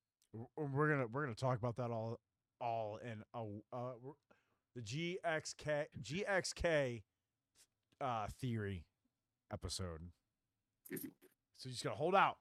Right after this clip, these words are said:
But no, send it. Snow, you can send your little quick theory real quick.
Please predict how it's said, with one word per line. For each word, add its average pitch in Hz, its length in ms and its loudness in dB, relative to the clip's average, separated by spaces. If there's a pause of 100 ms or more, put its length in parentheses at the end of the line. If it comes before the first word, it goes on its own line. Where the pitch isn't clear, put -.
(840)
But 160 120 6
no, 160 220 8
send 185 260 6
it. 147 120 2
Snow, 190 280 10
you 185 140 6
can 226 100 4
send 220 260 6
your 208 120 2
little 202 140 8
quick - 220 2
theory 143 240 4
real 101 80 0
quick. 92 180 -8